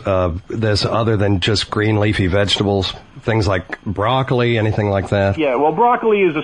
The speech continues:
Speaker 2: staple in the diet, and also sometimes, uh, maybe one small potato could do it. Uh, a salad, like you mentioned, the leafy vegetables.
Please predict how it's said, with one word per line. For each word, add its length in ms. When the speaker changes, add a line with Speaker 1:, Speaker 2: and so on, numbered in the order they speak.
Speaker 2:
staple 460
in 80
the 80
diet, 340
and 100
also 480
sometimes, 600
uh, 360
maybe 220
one 380
small 280
potato 540
could 220
do 200
it. 120
Uh, 460
a 60
salad, 380
like 200
you 80
mentioned, 360
the 60
leafy 300
vegetables. 640